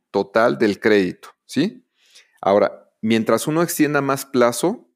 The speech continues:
uno al final paga más interés. Es muy importante que lo entiendan, ¿no? Este, la gente que está buscando unificación de deuda. Pero el poder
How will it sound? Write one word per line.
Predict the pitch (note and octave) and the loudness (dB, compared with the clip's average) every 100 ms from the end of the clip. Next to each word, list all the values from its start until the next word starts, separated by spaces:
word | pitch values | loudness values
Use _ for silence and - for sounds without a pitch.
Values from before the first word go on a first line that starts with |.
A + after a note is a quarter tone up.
| _ _ | _ _
uno | A#2 B2 | -4 0
al | C3+ | 0
final | C3+ G2 G#2+ G#2+ | -2 -4 -4 -2
paga | G2+ G2 | -2 -2
más | G2 - | -4 -4
interés. | A2 - C#3+ C#3 - _ - | -2 2 2 0 -8 _ -8
Es | - - A#2 | -6 -6 -6
muy | A#2+ D3 | -2 -2
importante | D#3 G#2 - G2+ B2+ B2 | -4 -6 -8 -8 -8 -6
que | G#2+ B2+ - _ _ _ | -4 -4 -8 _ _ _
lo | - G2 | -6 -2
entiendan, | G2 F#2+ B2+ C3+ C3 G#2+ G2 _ _ | -2 0 2 2 0 -2 -4 _ _
¿no? | F#3 D#3+ - | -10 -10 -8
Este, | F#2 - G2 E2+ - - | -12 -6 -4 -4 -8 -20
la | - F#2 F2+ | -4 -2 -2
gente | A2+ G#2+ | -2 -4
que | - | -4
está | - | -4
buscando | A2 - G#2+ A2 | -4 -2 -4 -2
unificación | G#2 F2+ - F2+ G2 | -4 -6 -10 -8 -4
de | G#2 | 0
deuda. | A2 A2+ F#2+ - _ _ _ _ _ _ _ - | 2 0 -2 -10 _ _ _ _ _ _ _ 2
Pero | A#2+ C3 D3 - - | 4 6 2 0 -4
el | A2 A2 A2 | 0 0 0
poder | A#2+ A#2+ C3+ C3+ - | 0 4 2 2 -6